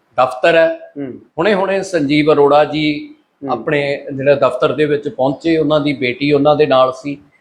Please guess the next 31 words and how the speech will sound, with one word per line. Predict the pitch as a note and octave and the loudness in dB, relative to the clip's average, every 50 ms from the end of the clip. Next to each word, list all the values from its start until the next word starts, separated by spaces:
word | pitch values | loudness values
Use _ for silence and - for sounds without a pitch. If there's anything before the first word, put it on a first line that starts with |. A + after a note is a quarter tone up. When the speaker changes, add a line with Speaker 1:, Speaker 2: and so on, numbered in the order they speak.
| _ - | _ -14
Speaker 2:
ਜੀ। | A#2+ C3 B2+ | -8 -8 -6
Speaker 1:
ਤੇ | A#2 D3+ C#3+ C3+ C3+ C3+ B2 B2+ D3+ - | -2 0 2 2 2 2 2 0 0 -2
ਉਹਨਾਂ | D3+ C#3+ C3+ D3+ D3 | -2 0 0 0 0
ਨੇ | C#3+ C#3+ | 0 0
ਧੰਨਵਾਦ | - - C#3+ C3+ B2 A#2+ A#2+ B2 - - | 0 0 0 0 0 2 0 0 0 -2
ਕੀਤਾ | - C3+ A#2 - - C3 | -10 -14 -8 -4 0 2
ਹੈ | B2+ C3 B2+ - - C3 | 2 2 0 -2 -8 -10
ਭਗਵੰਤ | A#2+ B2+ B2+ B2 - A#2 | -6 -4 -4 -4 -6 -8
Speaker 2:
ਹੂੰ। | A#2 | -6
Speaker 1:
ਮਾਨ | A#2+ A#2+ A#2+ A#2+ A#2+ A#2+ | -4 -2 -2 -2 -2 2
ਦਾ, | B2+ B2+ B2 B2 A#2+ - - | 2 4 4 2 0 -4 -14
Speaker 2:
ਹੂੰ। | - - | -18 -14
Speaker 1:
ਕੇਜਰੀਵਾਲ | - C#3 A#2+ A#2+ A2+ A#2 C3 B2+ A#2+ A#2 A#2 A2 | -10 -8 -8 -6 -6 -4 0 2 2 2 2 2
ਦਾ, | A#2+ B2+ A#2+ | 2 2 2
ਹਾਈ | A2 A#2+ A#2 | 2 0 -4
ਕਮਾਂਡ | A2 - A#2+ B2 B2 A#2+ | -4 -4 -4 -2 -2 -2
ਦਾ | A2+ A#2+ B2 | -2 -2 -2
ਧੰਨਵਾਦ | - B2+ B2 A#2+ A2 A2+ A#2 A2+ G#2+ | -2 -4 -6 -4 -4 -6 -6 -8 -8
ਕੀਤਾ | - C3 A2+ - C3+ | -12 -10 -4 0 0
ਹੈ। | C#3 C#3 - - - - | 0 0 -2 -8 -12 -10
Speaker 2:
ਹੂੰ। | C#3 C3 A#2 G#2+ - _ - | -10 -10 -10 -12 -10 _ 2
Speaker 1:
ਔਰ, | C#3 B2+ C3 | 2 4 4
ਅ, | C3 C3 C3 C3 C3 C3+ A#2 - B2+ C3 B2 A#2+ B2+ - - | 4 4 4 4 4 2 0 -4 -6 -4 -4 -4 -6 -6 -8
ਉਹਨਾਂ | D3 C3+ C#3 C3 | -6 -6 -6 -6
ਦੀ | B2+ C#3 C3+ C3+ C3+ C3+ A2+ | -6 -6 -6 -6 -8 -8 -10
ਜਿਹੜੀ, | B2 B2 A#2+ B2+ C3 C3 C3 A2+ - _ - | -10 -10 -6 -4 -4 -4 -6 -6 -10 _ -8
ਅ, | - B2+ B2+ B2 A#2 A#2 | -4 -2 0 2 2 0
ਜਿੱਤ | A2 A2 A2 C#3 D#3 D3+ - - | 0 -2 -2 -2 -2 -2 0 0
ਹੈ, | C#3+ A#2+ A2+ - - - _ _ - D3 | 2 2 0 -2 -6 -16 _ _ -16 -14
Speaker 2:
ਹੂੰ। | C#3+ B2+ A2 G#2+ - - | -14 -12 -14 -16 -8 -2
Speaker 1:
ਉਹ | D#3 D#3 D#3 D#3+ D#3+ D#3 D3 - | 2 4 4 4 4 4 2 0